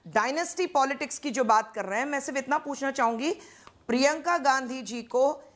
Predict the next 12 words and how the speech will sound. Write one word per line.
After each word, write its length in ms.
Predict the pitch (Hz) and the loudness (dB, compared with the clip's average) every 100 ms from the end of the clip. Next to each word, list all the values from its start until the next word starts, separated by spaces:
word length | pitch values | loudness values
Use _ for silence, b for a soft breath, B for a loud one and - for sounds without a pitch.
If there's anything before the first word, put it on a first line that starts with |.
| _ - | _ 2
एक 340 | 240 262 254 - | 4 4 0 -6
जनरल 440 | 190 233 233 311 | 2 2 2 -2
सेक्रेटरी 640 | 339 254 240 269 285 285 320 | -2 0 0 0 -2 -2 0
बनाया 400 | 233 226 233 247 | 2 2 2 0
गया 240 | 226 226 | 0 2
है 120 | 240 | 2
इसलिए 460 | 254 233 226 247 277 | 0 -4 -6 -4 0
बवाल 300 | 247 262 269 | 2 4 2
खड़ा 220 | 269 247 | 2 0
हो 140 | 269 269 | 2 2
रहा 120 | 262 | 0
है 320 | 262 277 294 | 0 -2 -6